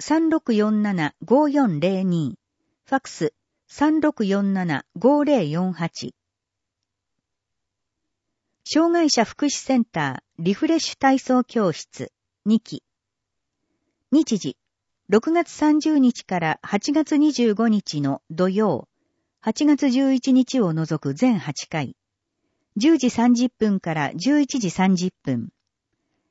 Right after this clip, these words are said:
場所、障害者福祉センター三階会議室。対象定員、区内在住の障害者、難病の方。詳細についてはお問い合わせください。二十人。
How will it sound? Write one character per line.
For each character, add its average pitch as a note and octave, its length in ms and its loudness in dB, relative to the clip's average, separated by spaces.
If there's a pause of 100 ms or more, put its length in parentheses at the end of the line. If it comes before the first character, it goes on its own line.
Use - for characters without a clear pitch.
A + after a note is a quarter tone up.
(140)
場 A3 120 0
所、 A#3 300 0 (300)
障 D#4+ 280 0
害 E4 160 0
者 G3 200 -2
福 - 220 -4
祉 - 20 2
セ C4+ 300 -2
ン A#3+ 40 2
タ C3+ 280 -4
ー C3 40 -8
三 C#4 320 0
階 B3+ 220 2
会 A3+ 240 0
議 G#3+ 120 2
室。 - 380 -14 (1120)
対 C4+ 180 0
象 C4 240 0
定 A3+ 300 0
員、 F3+ 340 -4 (600)
区 D#4+ 140 -2
内 D#4+ 220 2
在 G#3+ 280 0
住 F#3+ 240 -2
の E3+ 200 -2
障 D4 320 2
害 C4+ 200 4
者、 - 340 -6
難 G#3+ 260 2
病 G#3 240 0
の F3+ 120 -4
方。 D3 400 -10 (440)
詳 A#3+ 200 -2
細 A#3+ 220 0
に A#3 120 4
つ - 140 -4
い G#3 100 -2
て - 100 -10
は B2+ 220 -8
お D3+ 60 -8
問 F#3+ 200 -2
い F#3 60 -2
合 E3+ 60 -2
わ E3+ 80 -8
せ E3+ 100 -8
く D#3 100 -8
だ D3 120 -6
さ C#3+ 160 -8
い。 B2 120 -8 (380)
二 A3 160 6
十 B3 220 2
人。 B2 280 -4